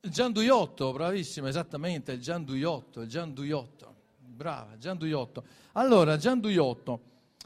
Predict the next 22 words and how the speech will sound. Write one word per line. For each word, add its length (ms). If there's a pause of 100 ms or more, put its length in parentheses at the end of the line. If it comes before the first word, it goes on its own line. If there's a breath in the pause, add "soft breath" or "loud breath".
(220 loud breath)
cos'è 340
Gianduiotto 460
e 40
quando 300
nasce? 480
Gianduiotto 560
nasce 360
proprio 500 (300 soft breath)
nei 160
primi 340
anni 160
del 120
Regno 180
d'Italia. 540 (260 soft breath)
Vengono 360
bloccate 840
le 60
importazioni 680
di 80
materie 360
prime 300
dall'estero 800